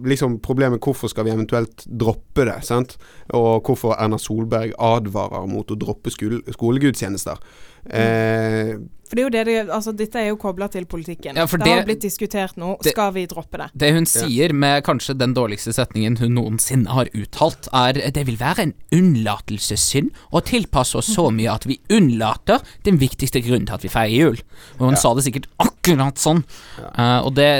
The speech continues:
Speaker 3: jeg synes dette er veldig al-, a-, à la det med: «Å nei, vi skal ha K R L E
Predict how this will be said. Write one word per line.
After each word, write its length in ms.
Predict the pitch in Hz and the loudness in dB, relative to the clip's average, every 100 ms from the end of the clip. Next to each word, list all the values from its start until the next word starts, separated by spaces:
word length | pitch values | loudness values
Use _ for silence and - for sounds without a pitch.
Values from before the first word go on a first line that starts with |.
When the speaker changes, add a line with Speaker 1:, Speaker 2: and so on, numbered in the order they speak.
| 139 - | 0 0
Speaker 3:
jeg 100 | 156 | 2
synes 220 | 180 180 | 4 4
dette 240 | 180 - 156 | 2 2 4
er 240 | 143 147 | 4 4
veldig 360 | 160 113 120 135 95 - - - | -2 -2 -2 -2 -4 -16 -18 0
al-, 240 | 131 - | 0 2
a-, 140 | 143 135 | -2 0
à 120 | 120 135 | 2 2
la 240 | 123 139 | 4 2
det 220 | 135 131 | 4 2
med: 220 | 131 139 139 | 4 2 4
«Å 140 | 185 | 2
nei, 160 | 202 196 | 4 2
vi 80 | 185 | 2
skal 180 | - | 2
ha 100 | 180 175 - | 0 0 0
K 240 | 233 202 | 4 6
R 240 | 190 160 147 | 6 4 2
L 180 | 156 | 2
E 140 | 156 | 2